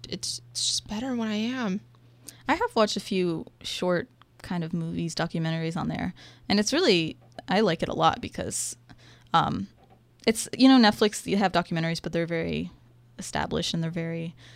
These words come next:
Speaker 2: production, but these are kind of people have made them, but they also still look really good,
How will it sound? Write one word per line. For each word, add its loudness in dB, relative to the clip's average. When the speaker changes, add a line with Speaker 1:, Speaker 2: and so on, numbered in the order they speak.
Speaker 2:
production, -4
but -2
these -2
are -2
kind -2
of -6
people -4
have -4
made 0
them, 4
but 0
they 2
also 2
still 0
look -4
really 0
good, 0